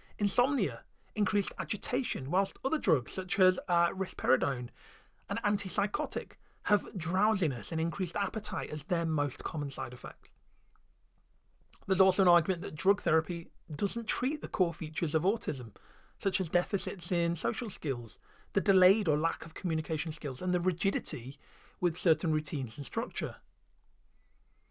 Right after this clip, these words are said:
These medicines also don't work for everyone, and each individual with autism may respond differently to the medicines.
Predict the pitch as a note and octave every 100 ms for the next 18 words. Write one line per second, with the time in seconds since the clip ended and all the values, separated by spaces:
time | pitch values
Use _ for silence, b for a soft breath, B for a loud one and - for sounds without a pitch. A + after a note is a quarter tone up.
0 | B B B B A#3 B3+ A3 G#3+ G#3 G#3
1 | G3+ F#3+ G#3 G3+ G3 D#3+ - F3+ A3 F#3+
2 | - C#3 B2 - - - A#3+ A#3 G#3+ B2
3 | G#2+ G2 - _ _ _ _ _ F#3+ G3+
4 | C4+ D4 B3+ A#3+ A#3 G#3 G3 G3 A3 E3+
5 | C#3+ D3 D3+ D#3+ - E3 D#3+ D#3 - E3
6 | D#3+ D#3 D3 B2+ C#3+ F#3 G3+ - B2 A#2